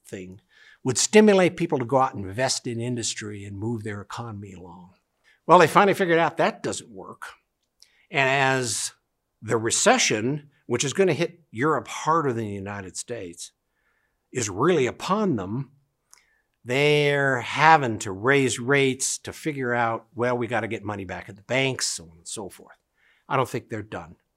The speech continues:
The E C B should be, their cost of money should be about one, kinda where it is in the,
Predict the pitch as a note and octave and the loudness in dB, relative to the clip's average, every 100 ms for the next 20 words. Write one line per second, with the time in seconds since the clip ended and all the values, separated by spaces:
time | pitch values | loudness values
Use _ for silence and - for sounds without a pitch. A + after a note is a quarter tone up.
0 | _ _ _ C#3+ D3+ - D3 A#2+ C3+ A#2+ | _ _ _ -4 -2 0 -2 -2 -2 0
1 | - D#3+ B2+ G#2+ G#2 F#2+ G2 G#2+ A#2+ G#2+ | 0 0 -2 -4 -6 -6 -8 -4 -4 -4
2 | G2+ G#2+ A2 G#2 - A#2+ A#2 A2 G2 G2 | -4 -6 -6 -4 -2 -2 -4 -6 -6 -10
3 | B2+ G2+ G2+ G#2 G#2+ D3 - _ _ _ | -10 -10 -8 -8 -8 -8 -10 _ _ _
4 | _ _ _ _ _ _ - - C3 A#2+ | _ _ _ _ _ _ -10 -4 -2 -2
5 | A#2 A2+ A#2 A2+ A2 G#2+ G#2 | -2 -2 -4 -4 -6 -6 -10